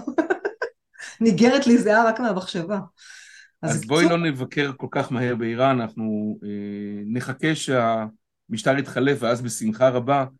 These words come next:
Speaker 2: נעשה טיול משותף לאיראן. יש לי המון מקומות שהייתי שמח מאוד לבקר באיראן.
Speaker 1: אתה יודע מה הזכרת לי, אביעד, כשאמרת את העניין של מעלות לאינסטגרם ולכל מיני רשתות חברתיות? הזכרת לי קמפיין, לא קמפיין, קמפיין, אה, אה, של משטרת הצניעות,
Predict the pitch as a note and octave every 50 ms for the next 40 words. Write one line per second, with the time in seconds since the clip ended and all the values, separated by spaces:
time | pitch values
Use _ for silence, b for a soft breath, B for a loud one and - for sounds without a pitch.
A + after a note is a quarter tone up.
0 | _ _ _ - A2 A2 A2 A2 B2+ A#2 - B2+ A#2+ B2+ C3 C3 A2+ A#2 G2+ B2
1 | B2 A#2+ - A#2 A#2 A#2+ A#2+ C3 B2+ C3 B2+ - B2+ A#2+ A#2 A#2 A#2 B2 C3+ D3
2 | D3 C#3+ C#3 C3 C3 C3 C3 B2+ - _ _ _ _ _ _ _ - A#2 A2+ A2
3 | A#2 - - A#2 A#2 C3 C#3 C#3 - - A2+ A2 G2+ G2+ F#2 F#2 - - F#2 F#2
4 | F2 F#2 F2 E2+ D#3 F3 F3 - - G#3 F#3 - C4+ C#4 C4+ B3+ B3 - - -
5 | G#3 G#3 G#3 G3+ G#3 F#3+ F3 E3 D#3+ E3+ E3+ E3+ F3+ F3+ - - - F#3+ E3+ F3
6 | F#3 F#3+ G#3+ A#3+ - G3 F3+ F3 E3+ E3 E3 - E3+ D#3+ E3+ F3 F#3 G3 G3 -
7 | G#3+ F3+ F3 F3 F3 F3 F3 G3 - - G3+ F3+ E3+ F3 F#3+ G3+ G3 - - F#3+
8 | F#3+ F#3+ F3+ F3 E3+ E3 E3+ E3+ E3+ E3+ F3 G3 F#3+ F#3+ F#3 F#3 F3+ F3+ F3 E3+
9 | - F3 D3+ F#3+ F#3+ - G#3 F3 D#3 F3 - - F#3 G#3 G3+ B B B B B
10 | B B B B G3+ F#3+ - B3 B3+ C#4+ D4 D4+ B3+ A3+ A3+ - G#3+ F#3+ F#3 E3+
11 | A#3+ A#3 A#3 B3 C4 D4 D4 - _ _ - F#3 G3 - C4 B3 - G3 E3+ D3+
12 | D#3+ E3 - E3 E3+ - A3 A#3 B3 B3+ A#3 G3+ F#3+ F#3 F#3 F3+ B B B B
13 | _ _ G#3 F3 E3+ - - - F3+ F3 E3+ - - F3 - - - A#3 A#3 B3
14 | B3 G#3+ - - - F#3 F#3+ C4 D4+ G#3+ - - -